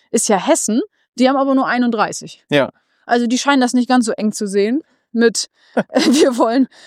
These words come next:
Speaker 1: Wald irgendwie als Natur- und Erholungsraum haben. Das ist ganz interessant. Und hier in der Nähe habe ich dann auch mal geguckt, was gibt's denn hier? Da haben wir einmal den Neuenburger Urwald.
Speaker 2: Mhm.
Speaker 1: Also da können
Speaker 2: Wunderschön.
Speaker 1: wir ja quasi fast hinspucken.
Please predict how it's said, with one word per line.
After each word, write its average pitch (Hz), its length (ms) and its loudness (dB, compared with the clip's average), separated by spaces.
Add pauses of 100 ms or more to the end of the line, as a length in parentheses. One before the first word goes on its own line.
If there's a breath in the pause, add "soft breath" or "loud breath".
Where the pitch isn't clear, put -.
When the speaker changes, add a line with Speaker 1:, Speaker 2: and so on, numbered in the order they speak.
Speaker 1:
Wald 226 340 0
irgendwie 226 260 2
als 220 160 2
Natur- 220 380 0
und 185 100 -6
Erholungsraum 190 720 -4
haben. 175 300 -2 (480 soft breath)
Das 214 160 0
ist 233 160 -2
ganz 233 200 2
interessant. 262 540 0
Und 226 160 0
hier 294 260 2
in 233 120 2
der 196 120 2
Nähe 262 460 4
habe 226 100 -6
ich 220 60 -8
dann 214 140 -6
auch - 80 0
mal 214 160 0
geguckt, 185 340 -8
was 202 140 -12
gibt's - 200 -6
denn 208 100 -4
hier? 190 280 -2 (540 soft breath)
Da 214 120 0
haben 254 120 4
wir 254 120 2
einmal 226 240 2
den 208 180 2
Neuenburger 214 560 0
Urwald. 165 540 -4
Speaker 2:
Mhm. 135 120 -6 (220)
Speaker 1:
Also 233 160 0
da 220 60 4
können 269 200 2
Speaker 2:
Wunderschön. 254 40 2
Speaker 1:
wir 240 60 2
ja 220 100 4
quasi 220 300 -2
fast - 240 -8
hinspucken. 254 540 -2